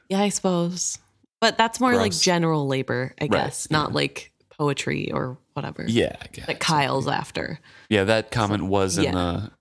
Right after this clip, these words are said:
Speaker 2: talking about the skilled laborers for
Speaker 1: Yeah.
Speaker 2: sure.
Speaker 1: So that's why I'm more like, "I don't understand how this works." I mean, I hope I
Speaker 2: Ah.
Speaker 1: never have to know <laughs> how it works in depth. I don't like it.
Speaker 2: But Wintrow is, as you mentioned before, very naive here.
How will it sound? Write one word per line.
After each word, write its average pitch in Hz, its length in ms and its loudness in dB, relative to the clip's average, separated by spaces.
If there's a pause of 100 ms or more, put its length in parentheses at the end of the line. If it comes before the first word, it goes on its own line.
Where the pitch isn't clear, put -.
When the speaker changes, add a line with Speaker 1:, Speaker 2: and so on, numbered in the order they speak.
(160)
Speaker 2:
talking 92 220 0
about 85 120 2
the 80 80 0
skilled - 380 0
laborers 98 540 0
for - 100 -4
Speaker 1:
Yeah. 147 380 0
Speaker 2:
sure. - 100 -10 (360)
Speaker 1:
So - 180 0
that's 156 220 0
why 156 100 2
I'm 143 140 0
more 139 200 0
like, 139 280 -2
"I 156 60 2
don't 151 140 0
understand 147 460 -2
how 156 100 -2
this 143 200 -4
works." - 240 -4
I 196 80 0
mean, 247 240 2 (260)
I 214 120 4
hope 240 120 2
I 220 60 2
Speaker 2:
Ah. - 20 2
Speaker 1:
never 185 220 2
have 135 140 -2
to 135 80 0
know 135 160 4
<laughs> - 0 -
how - 340 -2
it - 140 -2
works - 320 0
in 175 160 2
depth. - 300 -2
I 156 80 4
don't 160 220 0
like 131 240 -2
it. 135 260 -2 (1000)
Speaker 2:
But 143 220 0
Wintrow 190 760 2 (280)
is, 143 840 2 (520)
as 135 260 0
you 139 80 2
mentioned 123 340 0
before, 104 300 -2
very 104 240 2
naive 92 400 0
here. 90 420 -2